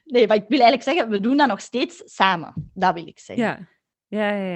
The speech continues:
Speaker 2: ja. Je zei op dat, in dat opzicht zijn er nog altijd een team.
Speaker 1: Ja, ja.
Speaker 2: Ja.
Speaker 1: Ja.
Speaker 2: Wat dat op zich
Speaker 1: Ja,
Speaker 2: niet slecht
Speaker 1: ja.
Speaker 2: is, hè, voor de kinderen.
Speaker 1: Nee, nee. Ik, ik weet zelfs niet goed of die dat allemaal doorhebben.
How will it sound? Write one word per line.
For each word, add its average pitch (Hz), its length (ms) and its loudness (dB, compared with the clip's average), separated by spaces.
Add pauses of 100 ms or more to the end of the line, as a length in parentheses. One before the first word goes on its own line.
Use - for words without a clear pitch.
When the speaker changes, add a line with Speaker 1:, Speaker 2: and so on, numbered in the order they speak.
Speaker 2:
ja. 156 260 -14
Je 185 100 -14
zei 180 200 -2
op 170 140 -8
dat, 185 140 -2
in 190 180 -8
dat 185 140 -4
opzicht - 420 -14
zijn 185 140 -12
er 170 80 -12
nog 175 160 -12
altijd 180 280 -14
een 160 140 -14
team. 160 380 -18 (540)
Speaker 1:
Ja, 226 480 2 (200)
ja. 185 420 -6 (400)
Speaker 2:
Ja. 175 340 -14 (180)
Speaker 1:
Ja. 226 160 -16 (920)
Speaker 2:
Wat 196 140 -12
dat 185 160 -4
op 170 80 -12
zich 165 260 -12
Speaker 1:
Ja, 226 60 -2
Speaker 2:
niet 254 80 -2
slecht 190 240 -4 (100)
Speaker 1:
ja. - 20 -8
Speaker 2:
is, 190 100 -8
hè, 233 140 -6
voor 240 160 -8
de 180 120 -12
kinderen. 165 500 -12 (440)
Speaker 1:
Nee, 311 400 4 (200)
nee. 254 320 0 (600)
Ik, - 400 -10
ik 202 200 -8
weet 233 240 -2
zelfs 220 220 -6
niet 208 140 -8
goed 180 200 -10
of 262 140 -4
die 233 120 0
dat 196 120 -4
allemaal 202 600 -2 (120)
doorhebben. 165 800 -6